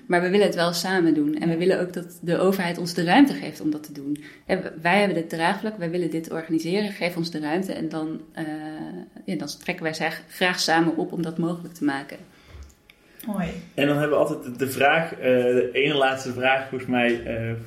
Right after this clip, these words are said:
Speaker 3: die we v-, ook vaak aan het einde van de podcast stellen is, waar, eh, zie je, eh, jezelf en je Justice and Peace over vijf jaar? En ook in de context van, van het programma Samen hier. Eh, ja, wat is je verwachting?
Speaker 1: Ja, ik wil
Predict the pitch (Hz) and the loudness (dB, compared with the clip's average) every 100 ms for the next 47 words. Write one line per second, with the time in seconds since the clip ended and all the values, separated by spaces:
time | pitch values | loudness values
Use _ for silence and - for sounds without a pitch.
0 | - - 123 113 117 - 98 - 120 117 | -16 -10 -8 -8 -6 -2 0 0 -2 -4
1 | 113 - - - - 110 - 127 120 120 | -4 -14 -20 -14 -8 -2 2 4 4 2
2 | 113 131 127 117 117 - 135 143 - 139 | 0 -2 -2 -2 -2 0 0 2 2 0
3 | - - - - 127 170 180 170 - 143 | -2 -14 -18 0 2 2 0 -6 -6 -4
4 | 131 131 127 - - _ _ 127 143 165 | -4 -8 -12 -14 -18 _ _ -4 2 6
5 | 151 135 127 - - 107 101 101 110 117 | 6 4 2 -8 -12 -10 -8 -2 0 4
6 | 120 170 190 - 131 123 117 127 135 135 | 6 4 4 0 4 4 4 2 -2 -4
7 | 127 120 165 175 - 151 - 127 - 143 | -6 -6 -4 -2 -2 -2 2 0 2 2
8 | 135 104 - 120 120 - 127 120 113 123 | 2 2 0 0 0 -4 -4 -2 -2 -4
9 | 117 113 120 113 123 113 113 - 117 117 | -4 -6 -8 -8 -6 -8 -8 -6 -4 -2
10 | - 120 117 110 110 131 185 - - - | 0 0 0 -2 0 2 2 0 -12 -20
11 | - - _ _ - 127 120 117 117 120 | -20 -20 _ _ -14 -10 -8 -8 -8 -8
12 | 123 127 135 151 165 170 143 143 180 185 | -10 -8 -6 -4 -4 -6 -8 -4 -4 -2
13 | - 92 92 - _ _ _ _ _ _ | -6 -6 -8 -16 _ _ _ _ _ _
14 | _ _ - 254 226 240 233 247 | _ _ -4 0 2 2 0 -4